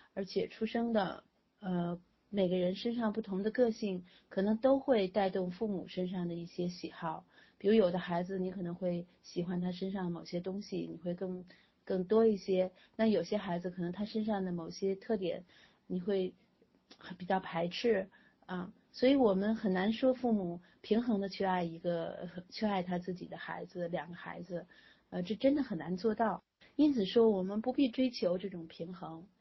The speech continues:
但是我们一定要追求独特。你要让每个孩子都能感受到他在你心中是独特的那一个。其实孩子本身也并不希望你，你告诉他，“我最喜欢谁，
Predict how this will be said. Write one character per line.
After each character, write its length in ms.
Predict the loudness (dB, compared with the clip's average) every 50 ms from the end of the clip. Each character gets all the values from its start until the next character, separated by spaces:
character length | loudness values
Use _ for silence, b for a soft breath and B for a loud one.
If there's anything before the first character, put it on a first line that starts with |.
| b b b b b b
但 160 | 0 0 0
是 180 | -2 -2 -4 -4
我 160 | -4 -4 -6
们 180 | -8 -10 -12 -10
一 60 | -8
定 120 | -8 -6
要 140 | -6 -6 -6
追 200 | -6 -6 -6 -6
求 200 | -6 -6 -8 -8
独 160 | -6 -8 -12 -12
特。 360 | -12 -8 -4 -4 -4 -4 -6 _ _ _ b b b b b b b b b b
你 100 | -2 0
要 160 | 2 2 2
让 200 | 2 2 2 2
每 160 | 0 0 -2
个 160 | -4 -6 -8
孩 260 | -6 -6 -4 -4 -4 -4
子 360 | -4 -4 -2 -2 -2 -4 -6 b b b b b
都 120 | 2 4
能 220 | 4 4 4 2 2
感 200 | 0 -2 -4 -4
受 180 | -6 -6 -4
到 260 | -2 -2 -2 -4 -4 -6
他 240 | -8 -8 -6 -4
在 140 | -2 -2 -2
你 160 | -2 -2 -4
心 260 | -8 -8 -4 -4 -2 0
中 200 | 0 0 -2 -2
是 120 | -2 -6
独 220 | -6 -6 -6 -8 -8
特 300 | -6 -4 -2 -2 -2 -2
的 160 | -4 -8 -12 -8
那 100 | -6 -6
一 180 | -6 -6 -8 -12
个。 280 | -14 -12 -12 -12 -14 -16 _ _ _ _ _ _ _
其 180 | -8 -6 -4 -2
实 120 | -2 -2
孩 240 | -2 2 2 2 2
子 100 | 0 -2
本 240 | -2 0 0 0 -2
身 400 | -2 -2 0 0 2 0 -2 -4 b b b b b b
也 140 | -2 -2
并 260 | 0 2 2 4 4 2
不 100 | 0 -2
希 220 | -4 -2 -2 0
望 260 | 0 0 -2 -4 -6
你， 160 | -8 -10 -12 -12 _
你 140 | -8 -6 -2
告 200 | 0 0 0 0
诉 120 | -2 -4
他 400 | -8 -6 -4 -2 -2 -2 -4 -6 b b b b b
，“我 100 | 2 2
最 180 | 2 2 0
喜 200 | -2 -2 -6 -8
欢 180 | -6 -6 -4 -4
谁， 400 | -4 -4 -4 -4 -4 -6 -8